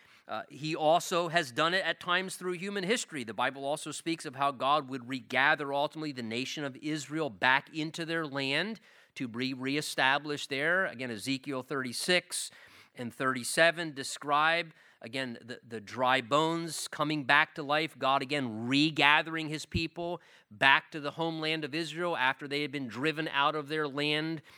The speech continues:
uh, for many, many centuries, uh, really a sociological miracle to have no homeland and to retain their national identity. No other people group have ever been without a homeland and retained their national identity,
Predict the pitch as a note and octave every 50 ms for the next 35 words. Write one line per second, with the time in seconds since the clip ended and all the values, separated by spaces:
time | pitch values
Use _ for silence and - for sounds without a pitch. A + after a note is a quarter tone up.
0 | - - - - - G#2 G#2 - B2+ A2+ A2+ B2 C#3 D3 D#3+ D#3+ D3+ D3+ D3 D3+
1 | D#3 D3 - - - E3 D#3 E3 D#3 - E3 E3 E3 E3 E3+ D#3 C#3+ - C3+ A#2
2 | A#2+ A#2+ B2+ C3 D3+ F3+ F3 D3+ B2 A#2 A2+ A#2 B2 G#2+ - - - D3 D#3 D3
3 | - D3+ C3+ A#2+ C3 C3+ C#3+ D3 B2+ C3+ B2 - C3+ A#2 A2 G#2+ A2 A#2+ C3+ D3+
4 | E3 E3+ E3 - E3+ E3 E3+ D#3+ - A#2 A#2+ B2 A2+ A2+ A#2 A#2 B2+ C#3+ D#3 C#3+
5 | D#3 D#3 D#3+ E3 D#3+ D#3+ D#3+ D#3 D#3 E3 F3 F3 E3+ _ _ _ _ _ _ _
6 | - C3+ B2 A#2+ A#2+ A#2+ A#2 - - D#3 D3+ D#3 D#3 D#3 C#3 C3 A#2+ A#2 A2+ A#2
7 | A#2 C3 C#3+ - - D3 C#3 C#3 C#3 B2+ A#2 C3 C3+ C#3+ C#3 C#3+ D#3+ D3+ C3 B2+
8 | B2 B2+ C3+ D3+ E3 E3 E3+ F3+ F3 - E3+ E3+ D#3+ E3+ D3+ - - - F#3+ E3+
9 | - D3+ B2 G2+ F2+ G2+ F2+ D#2+ _ _ - _ _ _ _ _ _ _ _ _
10 | - - A#2+ A2+ C#3+ D3+ C#3 D3+ C3+ G#2 F#2+ G2+ D3+ E3+ F#3+ F#3+ F3+ E3 F3 E3+
11 | E3 D#3 C3 A#2 E3+ E3+ E3 D3+ C3 A#2+ A#2 A2+ B2+ - C3+ B2+ A#2+ B2+ A#2+ -
12 | - C3+ C3 C3 B2+ B2 A#2 A#2 A#2 A#2 A#2 - - C3 A#2 A2+ G#2+ G#2+ B2+ C#3
13 | C#3 A2+ G#2+ G#2+ G#2+